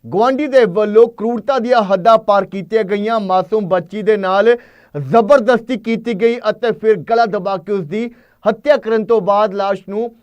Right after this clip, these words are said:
ਗੁਸਲਖਾਨੇ ਦੇ ਵਿੱਚ, ਅ, ਸੁੱਟ ਦਿੱਤਾ ਗਿਆ ਸੀ। ਨਗਨ ਅਵਸਥਾ ਦੇ ਵਿੱਚ ਲਾਸ਼ ਉੱਥੇ ਹੀ ਪਈ ਹੋਈ ਸੀ ਅਤੇ ਏ ਐਸ ਆਈ ਖੁਦ ਉਸ ਘਰ ਦੇ ਵਿੱਚ ਜਾ ਕੇ ਦੇਖ ਕੇ ਆਇਆ ਸੀ, ਪਰ ਉਸਨੇ ਬਾਹਰ ਆ ਕੇ ਕਿਹਾ ਕਿ ਕੁਝ ਵੀ ਨਹੀਂ ਹੈ।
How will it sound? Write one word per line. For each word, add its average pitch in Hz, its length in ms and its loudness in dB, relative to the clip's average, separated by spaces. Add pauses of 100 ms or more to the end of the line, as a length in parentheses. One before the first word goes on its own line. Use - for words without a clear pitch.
(160)
ਗੁਸਲਖਾਨੇ 233 600 -2
ਦੇ 214 140 2
ਵਿੱਚ, 196 480 0 (380)
ਅ, 202 40 2
ਸੁੱਟ 254 220 -4
ਦਿੱਤਾ 214 320 2
ਗਿਆ 180 220 -2
ਸੀ। 165 140 -10
ਨਗਨ 208 280 -4
ਅਵਸਥਾ 202 320 -4
ਦੇ 240 140 2
ਵਿੱਚ 208 280 0
ਲਾਸ਼ 208 440 0
ਉੱਥੇ 214 260 0
ਹੀ 240 80 -4
ਪਈ 208 240 -4
ਹੋਈ 202 200 -2
ਸੀ 214 200 -2
ਅਤੇ 220 300 2 (320)
ਏ 214 80 2
ਐਸ 240 240 0
ਆਈ 247 100 2
ਖੁਦ 285 300 0
ਉਸ 220 200 -4
ਘਰ 220 240 -4
ਦੇ 208 180 2
ਵਿੱਚ 214 200 -6
ਜਾ 196 240 -2
ਕੇ 220 300 4 (300)
ਦੇਖ 233 280 4
ਕੇ 247 140 -2
ਆਇਆ 226 160 4
ਸੀ, 240 180 -6
ਪਰ 233 240 2
ਉਸਨੇ 226 420 -2
ਬਾਹਰ 196 440 0
ਆ 202 120 -4
ਕੇ 202 200 -8
ਕਿਹਾ 202 360 -2 (300)
ਕਿ 220 160 -6
ਕੁਝ 220 300 -2
ਵੀ 202 160 -4
ਨਹੀਂ 190 240 -6
ਹੈ। 175 160 -8